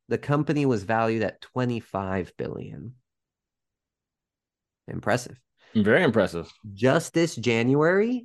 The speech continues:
Speaker 1: they raised an additional four hundred million dollars in Series C, and that brought their total funding to two billion dollars, and get this,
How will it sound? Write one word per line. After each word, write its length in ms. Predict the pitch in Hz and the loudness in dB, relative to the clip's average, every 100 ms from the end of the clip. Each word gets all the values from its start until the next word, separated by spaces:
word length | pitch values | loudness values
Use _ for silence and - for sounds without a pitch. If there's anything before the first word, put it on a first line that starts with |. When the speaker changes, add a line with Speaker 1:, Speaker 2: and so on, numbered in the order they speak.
| - | -4
Speaker 1:
they 300 | 120 123 117 | 0 2 0
raised 520 | 110 120 131 139 - 123 | 0 0 0 -2 -6 -6
an 160 | 110 | -4
additional 800 | 98 90 117 180 - 185 120 104 | -4 0 2 2 2 2 2 0
four 320 | - 120 113 | 0 0 0
hundred 440 | - 107 101 98 101 | -2 -6 -4 -4 -2
million 380 | 98 98 95 | -2 -2 -4
dollars 560 | 92 92 95 107 160 - | -6 -6 -4 -4 -4 -6
in 220 | - 101 | -4 -4
Series 500 | - 110 104 98 98 | -2 0 2 0 -2
C, 460 | - 85 101 151 180 _ - _ _ _ | -6 -4 -2 -4 -6 _ -20 _ _ _
and 200 | 117 113 | 0 4
that 240 | 123 147 | 4 2
brought 240 | 143 135 - | 2 2 2
their 120 | 107 | -2
total 440 | - 139 180 196 | 0 0 4 4
funding 400 | 135 104 101 104 104 | 4 0 0 -4 -6
to 120 | 104 | -12
two 300 | - 175 190 | -2 2 4
billion 420 | 143 113 104 98 | 4 4 2 2
dollars, 560 | 98 95 95 98 98 - _ _ _ | 0 0 0 -2 -4 -8 _ _ _
and 160 | 113 104 | -4 0
get 220 | 110 - | 0 2
this, 240 | 117 - | -2 -2